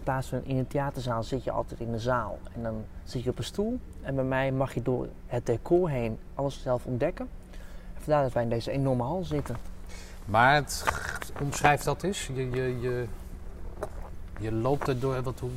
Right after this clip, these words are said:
Speaker 2: hoe moet ik dat zien dan?
Speaker 1: Nou, wij vinden het belangrijk dat je een verhaal vertelt op een theatrale vorm. En een verhaal vertel ik, is natuurlijk zintuigelijk. Dus je kan iets zien, je kan iets horen.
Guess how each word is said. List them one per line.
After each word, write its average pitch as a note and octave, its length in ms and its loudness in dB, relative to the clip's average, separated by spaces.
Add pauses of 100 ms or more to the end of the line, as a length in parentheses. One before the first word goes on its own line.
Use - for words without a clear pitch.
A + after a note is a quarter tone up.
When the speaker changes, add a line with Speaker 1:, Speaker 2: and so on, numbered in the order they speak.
Speaker 2:
hoe B2+ 120 -4
moet C3 160 0
ik - 60 -6
dat B2 140 -2
zien E3+ 120 2
dan? E3+ 160 0 (580)
Speaker 1:
Nou, A#2+ 120 6
wij D#3 160 12
vinden F#3+ 300 8
het D3+ 80 6
belangrijk F3 580 6
dat D3 180 8
je D3+ 120 4
een C3+ 240 4
verhaal C#3 680 2 (960)
vertelt - 800 4 (180)
op D3 200 2
een C#3+ 180 0
theatrale C3+ 540 6
vorm. A2+ 360 0 (960)
En A#2+ 120 -2
een A#2+ 120 -2
verhaal A#2+ 280 4
vertel C3 240 2
ik, C3 100 4
is - 80 -2
natuurlijk - 260 0
zintuigelijk. B2 680 6
Dus - 140 -4
je - 60 -4
kan B2 200 0
iets A2 180 -4
zien, F#3+ 220 2
je E3+ 60 0
kan G#2+ 140 -4
iets G#2+ 160 -2
horen. F3 440 4